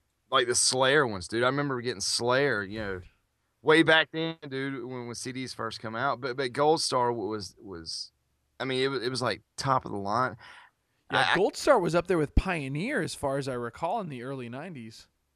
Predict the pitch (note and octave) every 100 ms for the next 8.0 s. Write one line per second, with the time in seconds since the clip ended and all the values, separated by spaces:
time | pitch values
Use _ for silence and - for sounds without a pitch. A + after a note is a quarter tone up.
0 | _ _ A#2+ F3+ G3 F#2 - E2+ B2+ E2
1 | - - - A2+ G#2+ D3 F#3+ D3+ E2 -
2 | _ _ _ - A2+ A2+ C3 E3+ F3 B3+
3 | A3 - _ _ _ _ D3 F#3 A#3 A3+
4 | A#3 G#3+ A3 G#3+ G3+ G#3+ G3+ F3 G#3+ A#3+
5 | G#3 F3+ A3 G#3+ F3+ D#3 G3 F#3+ E3+ C#3+
6 | G3+ E3 E3+ F#3 - F#3 D3+ C#3 D3 E3
7 | - G3+ E3+ D3 C3+ C#3+ E3+ A3+ C#4 -